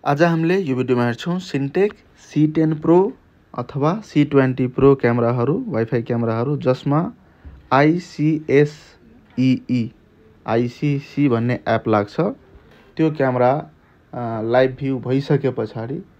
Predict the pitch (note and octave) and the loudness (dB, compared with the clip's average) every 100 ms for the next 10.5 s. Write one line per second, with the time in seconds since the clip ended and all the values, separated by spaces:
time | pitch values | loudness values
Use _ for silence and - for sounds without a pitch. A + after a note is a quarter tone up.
0 | _ C3 - B2+ B2 B2+ C3 C#3 C3 A2+ | _ -14 -6 -4 -2 0 2 2 -2 -4
1 | C#3 G#3+ _ - D3+ C#3+ B2+ A#2+ A2+ A2 | -6 -8 _ -4 -4 -2 -2 0 0 0
2 | G#2+ C3+ - A2 G#2+ G#2+ G#2+ B2 - A#2+ | -2 -4 -4 -2 -2 -2 -4 -6 -6 -8
3 | G2 G#2 - _ _ _ _ - - - | -8 -14 -18 _ _ _ _ -16 -14 -4
4 | C3 B2 B2+ F#3 C3 - - - A#2+ A2+ | 0 0 0 -2 -4 -4 -6 -2 -2 -2
5 | - B2 C3 A3 D4 - - _ A#2+ A2+ | -2 0 0 -2 -4 -16 -20 _ -6 -2
6 | A2+ A2 G#2+ A#2+ B2 A#2+ A#2+ F#3 F3+ A#2+ | 0 -2 0 2 2 0 -2 -6 -2 -2
7 | A#2+ F2 A#2 A#2 A2 A2+ B2+ B2 B2+ - | -2 -2 0 -2 -2 -4 -4 -2 -2 -2
8 | A3+ - - - _ - A#2+ - C#3+ A#2+ | -6 -8 -20 -20 _ -12 -10 -4 -2 -2
9 | - A#2+ A#2 A2 A2 G#2+ A2+ A#2 A2 G2+ | -2 -6 -6 -4 -4 -2 -2 -2 -2 -4
10 | G#2 A2 A2+ A2 | -6 -4 -4 -6